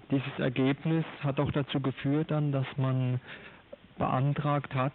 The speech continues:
jetzt beim, ähm, Wirtschaftsministerium in Baden-Württemberg die Aufhebung der ersten Teilerrichtungsgenehmigung?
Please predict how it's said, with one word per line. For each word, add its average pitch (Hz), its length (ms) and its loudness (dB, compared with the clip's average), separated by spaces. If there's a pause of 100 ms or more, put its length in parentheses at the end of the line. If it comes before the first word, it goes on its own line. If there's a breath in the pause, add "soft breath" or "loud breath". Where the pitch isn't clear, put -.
(120)
jetzt - 560 -4
beim, 123 600 0 (420 loud breath)
ähm, 120 500 0 (360)
Wirtschaftsministerium 139 1000 0
in 135 80 0
Baden-Württemberg 127 840 0 (160)
die 123 340 0
Aufhebung 139 640 0
der 135 140 0
ersten 131 320 -2
Teilerrichtungsgenehmigung? 139 1400 -2